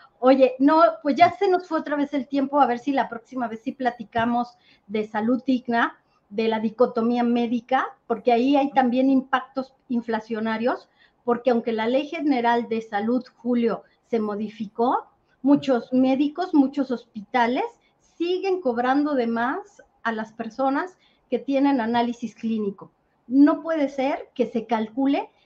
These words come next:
que el cincuenta por ciento del análisis clínico es pura comisión y que sí se pueda bajar. El caso de Salud Digna, que lo observamos con una mirada muy crítica, Julio, ¿eh? No es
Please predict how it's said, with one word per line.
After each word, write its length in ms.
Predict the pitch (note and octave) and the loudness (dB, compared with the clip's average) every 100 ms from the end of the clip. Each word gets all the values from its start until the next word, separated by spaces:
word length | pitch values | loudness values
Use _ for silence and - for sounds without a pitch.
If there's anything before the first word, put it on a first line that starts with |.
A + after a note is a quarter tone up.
| _ | _
que 80 | C4 | 0
el 60 | B3+ | 0
cincuenta 540 | C4 C4+ D4+ F4+ F#4+ | 0 -2 0 -2 -2
por 140 | C4+ | -6
ciento 380 | C4 B3+ A#3 A3 | -6 -6 -6 -6
del 180 | G#3+ G#3 | -6 -4
análisis 580 | A3 B3+ D#4 D#4+ - - | -4 -2 -4 -6 -14 -10
clínico 680 | - B3+ C4 C#4 F4 G#4+ - _ _ _ | -4 0 0 -2 -2 -4 -6 _ _ _
es 180 | D#4 D#4 | -6 -6
pura 340 | - E4+ D#4+ | -4 -2 -2
comisión 560 | C#4 A#3 A3 C4+ C4+ G4 - _ _ _ | 0 -2 -2 -2 -2 -2 -6 _ _ _
y 140 | C4+ | -6
que 140 | - C4 | 0 -2
sí 200 | - D#4 | -2 -8
se 160 | E4+ | -8
pueda 320 | - C#4+ C#4 D4 | -6 -4 -2 0
bajar. 520 | A3+ - B3 C4 - _ - | -2 -2 -2 -2 -6 _ -4
El 180 | C4 C4 | -4 2
caso 240 | G4 G4 | 0 2
de 120 | G4+ | -4
Salud 280 | F#4 D4+ D#4+ | -4 -6 -6
Digna, 300 | E4 D#4 E4 G4 _ _ _ | -4 -2 -2 -4 _ _ _
que 100 | C4+ | 2
lo 120 | B3+ | 2
observamos 920 | B3 - B3 A#3 C#4 D#4 G4+ B4 _ _ | 0 -2 -2 2 2 2 -2 -4 _ _
con 320 | - A#3 B3 B3+ | -4 0 0 0
una 200 | D4+ D#4+ | 0 2
mirada 340 | D#4 C4+ C4+ | 2 4 6
muy 240 | C#4 C#4+ C#4 | 6 4 2
crítica, 460 | C#4 C#4+ A#3+ G3 | 0 0 -4 -8
Julio, 300 | - G#3 G3 | -6 -6 -4
¿eh? 120 | G#3 | 0
No 160 | D4+ D4+ | 0 2
es 200 | C#4+ C#4+ | 0 -2